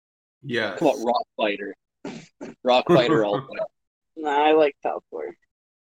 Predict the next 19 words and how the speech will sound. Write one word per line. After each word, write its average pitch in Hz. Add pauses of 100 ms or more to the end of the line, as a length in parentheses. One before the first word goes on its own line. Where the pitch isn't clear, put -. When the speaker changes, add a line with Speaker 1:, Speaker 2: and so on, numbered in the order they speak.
(400)
Speaker 1:
<laughs> 196 (1500)
You 143
used 139
to 104
Speaker 2:
Everybody -
Speaker 1:
have 135
Speaker 2:
else. 117
Speaker 1:
Xena, 143
the 139
warrior 135
princess, 143
used 143
to 139
come 143
out 143
all 139
the 139
time. 151 (560)
Speaker 2:
Yes. 143